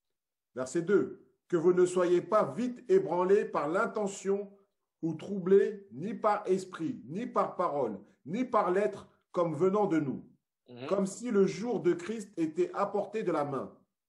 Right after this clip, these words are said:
Speaker 1: Verset trois. Qu'aucun homme ne vous trompe en aucune manière.
Speaker 2: Ne laisse qu'aucun homme te trompe.
Speaker 1: Car ce jour-là ne viendra pas à moins que l'apostasie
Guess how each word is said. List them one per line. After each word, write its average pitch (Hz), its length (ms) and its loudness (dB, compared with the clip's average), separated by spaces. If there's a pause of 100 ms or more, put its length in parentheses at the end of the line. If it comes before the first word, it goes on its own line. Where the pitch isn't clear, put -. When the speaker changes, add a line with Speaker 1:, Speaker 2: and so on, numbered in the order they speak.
(880)
Speaker 1:
Verset 143 340 -4
trois. - 600 0 (500)
Qu'aucun 240 440 2
homme 240 180 4
ne 202 80 4
vous 196 200 4
trompe 240 560 -2
en 170 180 2
aucune 247 380 -2
manière. 156 540 0 (520)
Speaker 2:
Ne 135 120 -4
laisse 185 240 -2
qu'aucun 190 360 -2
homme 185 180 -2
te 160 80 -8
trompe. 147 360 -10 (1900)
Speaker 1:
Car 185 280 2
ce 190 200 0
jour-là 233 420 0
ne 190 100 4
viendra 160 560 0
pas 226 180 2
à 151 240 -4
moins 214 340 0
que 170 120 -4
l'apostasie 208 1120 0